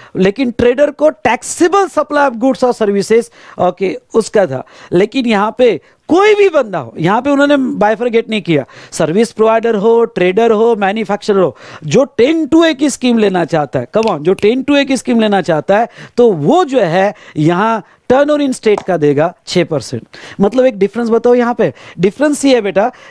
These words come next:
कि यहाँ पे ट्रेडर होगा, come on, ट्रेडर होगा और वो टेन वन में एलिजिबल नहीं हो पाया,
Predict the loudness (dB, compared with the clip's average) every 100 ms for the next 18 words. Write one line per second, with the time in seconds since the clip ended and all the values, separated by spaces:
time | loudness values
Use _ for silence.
0 | -2 2 4 2 0 -2 0 0 2 2
1 | 0 -2 -4 -2 0 0 -4 0 0 2
2 | 2 0 -4 -8 -18 -4 -2 2 0 2
3 | 0 2 0 2 2 2 2 2 2 2
4 | 2 2 0 -2 -4